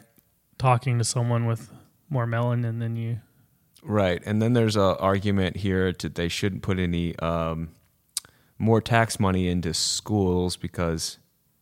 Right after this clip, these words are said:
Speaker 2: it'll hurt industry.
Speaker 1: <laughs>
Speaker 2: That's an interesting argument. I don't think that we'll, we'll, if, if they figured this out in nineteen sixty-three, we won't really have to have that argument anymore, will we?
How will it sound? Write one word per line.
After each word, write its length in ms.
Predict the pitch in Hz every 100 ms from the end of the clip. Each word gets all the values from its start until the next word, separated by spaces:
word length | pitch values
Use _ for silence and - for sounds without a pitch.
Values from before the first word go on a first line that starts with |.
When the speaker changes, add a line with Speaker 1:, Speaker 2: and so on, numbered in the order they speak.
| _ _ _ _ _ _ -
Speaker 2:
it'll 180 | 85 82
hurt 220 | 92 87
industry. 680 | 101 95 85 - 82 80 80 _ _ _ _ _ _ _ _ _ _ _ _ _ -
Speaker 1:
<laughs> 560 | 92 190 - - _
Speaker 2:
That's 240 | - 139 165
an 60 |
interesting 380 | 113 98 - 90
argument. 580 | 82 82 85 85 - - -
I 80 | 123
don't 160 | 139
think 220 | 117 98
that 80 | -
we'll, 220 | 98 95 -
we'll, 260 | 98 92 - - _ _ _ _ _ _ _ _ _ _ _ _ - _ _ _ _
if, 140 | 107 - - -
if 140 | 107
they 100 | 113
figured 320 | - 131 117
this 180 | 101 -
out 140 | 110
in 60 | 92
nineteen 320 | 98 98 95 85 92 - -
sixty-three, 640 | - 120 - 90 - 101
we 100 | 87
won't 160 | 90 98
really 140 | 92
have 120 | 90 -
to 80 |
have 120 | 87 82
that 140 | 92
argument 380 | 95 82 82 78
anymore, 280 | 78 76 78
will 200 | 90 85
we? 180 | 76